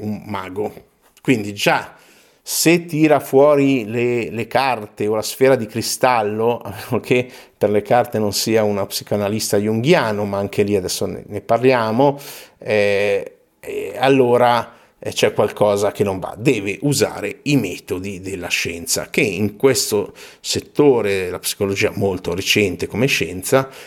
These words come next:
eh, mh, viene aggiornato continuamente e quindi bisogna stare sempre sulla frontiera. Però ad esempio ho portato in Italia l'E F T,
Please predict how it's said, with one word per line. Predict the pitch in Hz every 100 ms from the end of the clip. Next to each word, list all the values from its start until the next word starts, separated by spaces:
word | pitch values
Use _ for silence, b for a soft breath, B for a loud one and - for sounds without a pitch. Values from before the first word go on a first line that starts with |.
| B
eh, | - 98 87 82 78 76 - B B
mh, | - 95 73 73 67
viene | 107 123 101
aggiornato | 101 110 120 110
continuamente | - 95 107 113 135 95 98 101 - 104
e | 101
quindi | - 92 95 98 85
bisogna | 101 123 104
stare | - 101
sempre | 98 - 131 101 95
sulla | - 90
frontiera. | - 90 87 - 73 - B B B
Però | -
ad | 156
esempio | 120 117 104
ho | 101
portato | 107 120 127 107
in |
Italia | 104 120 110 92
l'E | 98 107
F | - 175
T, | - 107 208